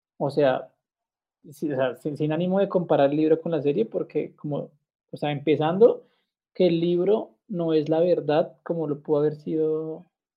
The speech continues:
en Game of Thrones, que, que, que, que hablaban varios personajes desde varias perspe-, perspectivas, sino acá es tres relatos y empiezan a unir todo. Entonces,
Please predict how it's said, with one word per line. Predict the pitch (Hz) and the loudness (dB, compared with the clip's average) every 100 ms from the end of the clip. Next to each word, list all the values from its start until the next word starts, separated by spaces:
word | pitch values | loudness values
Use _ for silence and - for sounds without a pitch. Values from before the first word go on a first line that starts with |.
| _ _ _ - | _ _ _ -10
en | 170 160 | -8 -4
Game | 151 | -4
of | 147 151 | -6 0
Thrones, | 196 233 220 - | 0 0 -8 -8
que, | 160 156 | -6 -6
que, | - 160 | -8 -12
que, | - 165 - | -6 -8 -6
que | - | -6
hablaban | 151 151 - - 147 151 | -2 -4 -4 -4 -2 -2
varios | 151 160 151 - _ - | -2 -2 -4 -8 _ -2
personajes | 170 170 160 143 | -2 -2 -6 -6
desde | 156 160 | -2 0
varias | 151 151 | -2 -4
perspe-, | 160 - - | -10 -10 -12
perspectivas, | - 180 - - 143 160 - _ _ _ | -10 -10 -10 -10 -2 -2 -2 _ _ _
sino | _ 185 170 | _ -2 -2
acá | 165 156 147 | -2 -2 0
es | 156 165 - _ _ _ _ _ - 123 - | 0 -2 -10 _ _ _ _ _ -14 -14 2
tres | 180 180 170 | 4 6 4
relatos | 190 190 175 220 247 - _ _ _ _ _ _ _ _ _ _ _ _ | 4 4 4 2 0 -4 _ _ _ _ _ _ _ _ _ _ _ _
y | 196 | -6
empiezan | 165 151 165 | -4 -2 0
a | 185 | 0
unir | 165 139 | 0 0
todo. | - 165 | 4 6
Entonces, | 135 143 135 156 143 - | 4 -4 -6 -4 -4 -6